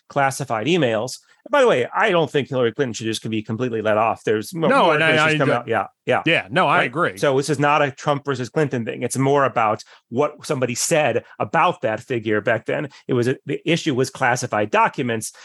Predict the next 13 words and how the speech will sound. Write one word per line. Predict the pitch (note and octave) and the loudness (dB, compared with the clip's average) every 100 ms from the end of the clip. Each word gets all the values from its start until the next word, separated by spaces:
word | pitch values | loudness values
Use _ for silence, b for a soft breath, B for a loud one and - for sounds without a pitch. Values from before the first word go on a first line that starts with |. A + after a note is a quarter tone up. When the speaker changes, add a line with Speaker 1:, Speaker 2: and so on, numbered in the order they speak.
| B | B
Speaker 1:
and | B2+ C3 | -4 -2
what | C3 | 0
this | C3+ - | -2 -2
person | C#3+ B2 | -4 -2
did | A#2+ D#3+ | 0 0
with | D3 | 0
them | C3 | 0
in | B2 | 0
an | - | 0
unsafe | C3+ C#3 - A#2+ B2+ | 0 0 0 -2 -2
location. | A2+ - F#3+ - D3 | -4 0 0 0 -2
And | C3 B2+ | 0 2
then, | B2+ A#2+ A#2+ | 2 2 0